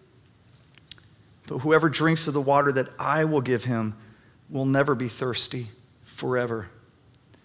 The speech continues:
The water that I will give him will become in him a spring of water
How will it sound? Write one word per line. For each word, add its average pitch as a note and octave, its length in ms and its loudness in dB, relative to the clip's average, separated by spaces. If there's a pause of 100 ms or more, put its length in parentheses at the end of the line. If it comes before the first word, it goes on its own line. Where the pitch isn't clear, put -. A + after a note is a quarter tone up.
(600)
The C3 80 -8
water C#3 300 4
that C3+ 240 2
I C#3+ 180 2
will D#3 160 2
give C#3 320 0
him C3+ 260 -2
will A#2 120 -2
become C#3 480 -4
in C#3+ 140 -2
him B2 340 -2
a A#2+ 80 -2
spring D3 600 -2
of C#3+ 180 -2
water B2+ 480 -2